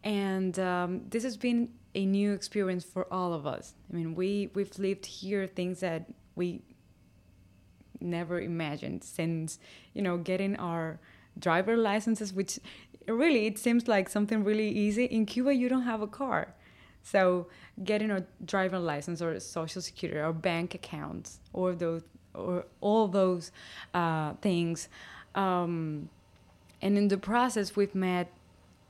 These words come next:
all these beautiful people. So Nashville's always gonna be in a very special place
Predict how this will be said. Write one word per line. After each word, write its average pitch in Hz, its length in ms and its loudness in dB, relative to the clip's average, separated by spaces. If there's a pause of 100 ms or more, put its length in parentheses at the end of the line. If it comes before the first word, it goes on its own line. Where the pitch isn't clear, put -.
(140)
all 196 200 4
these 175 180 0
beautiful 170 500 -2
people. 160 300 -6
So 160 240 -4
Nashville's 208 640 -2
always 202 440 -2
gonna 175 240 -4
be 175 300 -2
in 160 80 -4
a 156 40 -4
very 170 240 -4
special 160 600 -6 (500)
place 170 600 -2